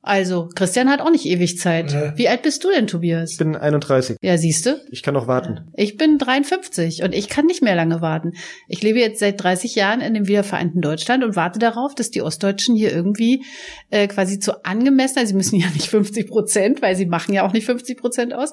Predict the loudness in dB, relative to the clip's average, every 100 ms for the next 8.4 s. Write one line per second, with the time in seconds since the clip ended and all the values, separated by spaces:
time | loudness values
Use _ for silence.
0 | -10 -16 -16 -4 0 2 0 -2 -4 -4
1 | -4 -4 -2 2 2 2 2 2 4 6
2 | 4 4 0 -2 -6 -10 -10 -12 -12 -12
3 | -12 -12 -14 -18 -6 -4 -2 0 0 0
4 | -4 -4 -6 -4 -2 -2 -2 0 2 0
5 | -2 -4 -2 -2 -4 -4 -8 -10 -14 -16
6 | -4 2 4 2 2 2 0 0 -4 -2
7 | -4 -4 -6 -18 -4 -2 0 0 0 2
8 | 2 2 -2